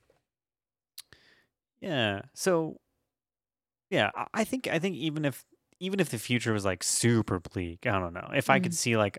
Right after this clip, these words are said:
Speaker 1: a time, if I got, like, a glimpse into fifty years in the future and it was just, like, Terminator One
Speaker 2: <laughs>
Speaker 1: opening scene, I think I'd be, I don't know, excited to, like, write it out and just, like, see the story of, like, how it happens. It'd be frustrating, but, like,
Speaker 2: Yeah.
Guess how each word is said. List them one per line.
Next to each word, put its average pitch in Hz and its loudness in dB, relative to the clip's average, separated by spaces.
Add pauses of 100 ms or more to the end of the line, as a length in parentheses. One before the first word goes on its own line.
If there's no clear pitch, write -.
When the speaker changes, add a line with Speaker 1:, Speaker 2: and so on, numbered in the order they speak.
Speaker 1:
a 131 0
time, 92 -2 (460)
if 120 0
I 131 6
got, 127 6
like, 107 4
a 98 -4
glimpse 104 0
into 101 -2
fifty 101 -4
years 95 -4
in 95 -8
the 90 -10
future 92 -8
and 90 -8
it 95 -12
was 101 -8
just, - -10
like, - -12 (540)
Terminator 95 -4
One 92 0
Speaker 2:
<laughs> - 8
Speaker 1:
opening 208 4
scene, 98 -4 (500)
I 196 2
think 226 4
I'd 156 2
be, 113 -2 (1040)
I 127 6
don't 101 0
know, 104 0
excited 110 6
to, 107 6
like, 101 4
write 104 8
it 101 2
out 101 4
and 104 -2
just, 98 0
like, 104 0
see 120 2
the 107 4
story 101 8
of, 90 0
like, 95 0
how 95 2
it 92 -6
happens. 92 -4
It'd 151 4
be 117 0
frustrating, 120 2
but, 110 6
like, 107 2
Speaker 2:
Yeah. - -8